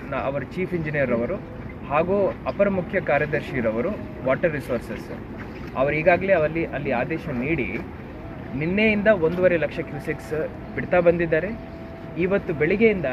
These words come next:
ಎರಡೂವರೆ ಲಕ್ಷ ಜನಪ್ರತಿನಿಧಿಗಳಿಗೆ ಈ ಮಾಹಿತಿಯನ್ನು ನಾವು ನೀಡಿದ್ದೀವಿ. ಎಲ್ಲ ಮುಖಂಡರಿಗೆ ಹಾಗೂ ಮಾಧ್ಯಮದ ನಮ್ಮ ಸನ್ಮಿತ್ರರಿಗೂ ಈ ಮಾಹಿತಿಯನ್ನು ನೀಡಿದ್ದೀವಿ. ತಳಮಟ್ಟದಲ್ಲಿ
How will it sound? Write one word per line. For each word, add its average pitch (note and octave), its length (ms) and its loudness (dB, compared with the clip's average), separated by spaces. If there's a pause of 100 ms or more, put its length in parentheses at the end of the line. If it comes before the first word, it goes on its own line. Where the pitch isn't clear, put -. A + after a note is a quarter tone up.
(400)
ಎರಡೂವರೆ G#3+ 480 6
ಲಕ್ಷ F#3 280 2
ಜನಪ್ರತಿನಿಧಿಗಳಿಗೆ F3 1080 2
ಈ D3 180 -4
ಮಾಹಿತಿಯನ್ನು D3 680 2
ನಾವು C3+ 500 -2
ನೀಡಿದ್ದೀವಿ. D3 500 0 (640)
ಎಲ್ಲ C#3 440 2
ಮುಖಂಡರಿಗೆ D#3 680 0 (260)
ಹಾಗೂ C#3 280 0
ಮಾಧ್ಯಮದ C#3 760 0 (200)
ನಮ್ಮ B2+ 180 -2
ಸನ್ಮಿತ್ರರಿಗೂ D3 680 -4
ಈ D3+ 80 0
ಮಾಹಿತಿಯನ್ನು B2 500 -2
ನೀಡಿದ್ದೀವಿ. A#2 500 -2 (1160)
ತಳಮಟ್ಟದಲ್ಲಿ G#3+ 840 4